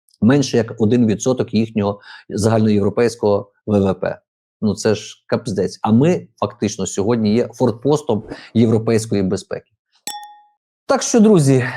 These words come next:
такі от, такі от в нас на даний момент новини. Я хочу тільки сказати, що ми з вами, попри всі негаразди, як би там не було, але сьогодні ще на один день ближче до перемоги, ми переможемо.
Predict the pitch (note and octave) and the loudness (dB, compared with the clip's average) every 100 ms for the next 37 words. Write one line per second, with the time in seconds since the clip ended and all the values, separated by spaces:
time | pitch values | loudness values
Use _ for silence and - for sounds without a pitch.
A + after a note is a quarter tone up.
0 | - _ E3+ E3+ A3+ A#3+ F3+ - C#3+ - | -14 _ -2 0 2 4 2 0 -6 -2
1 | F3 F#3 C#3 C#3+ C#3 A#2+ B2+ B2+ B2+ A2 | 0 4 4 2 2 0 0 -2 -2 0
2 | A#2 A2+ G#2+ A2 B2+ B2+ A#2 G#2 G2+ F#2 | 2 2 2 2 0 -2 -2 -2 -2 -6
3 | E2 _ _ - C3 E3 D3+ C#3 C3+ B2+ | -12 _ _ -6 -2 0 -2 -4 -8 -6
4 | B2 - C#3+ F#3 F3+ C#3+ - C#3 C3 B2+ | -6 -2 0 0 0 -4 -4 0 0 0
5 | - _ _ _ _ - A#2 A#2+ E2+ - | -6 _ _ _ _ 0 4 4 2 -6
6 | - F#2 G2+ F2+ F2 _ C#3 - A2 - | -14 -2 -2 -2 -6 _ -4 -2 -4 -2
7 | G2+ F#2+ F#2 F#2 D#2+ - A#2 D#3 D#3 A#2+ | -4 -2 -2 -2 -6 -10 -4 0 0 0
8 | A2 G#2+ G2+ G2+ F#2 F#2+ F#2 - - G2 | -2 -2 -2 -4 -4 -4 -6 -8 -6 -4
9 | G2 - - G#2 F#2+ G2 F#2 - - A#2 | -4 -8 -8 -4 -2 -2 -6 -6 -2 2
10 | G#2 G2 G2+ F#2+ F#2+ F#2+ G#2+ G2 - F2+ | 2 0 -2 -2 -2 -2 -2 -4 -6 -6
11 | F2+ F#2+ G2 C3+ D3 D3+ _ _ _ _ | -4 -2 0 0 -2 -6 _ _ _ _
12 | - D#3+ G#3+ G#3+ G3+ E3+ C3 F#2 F#2+ | -2 2 2 4 4 4 2 0 -4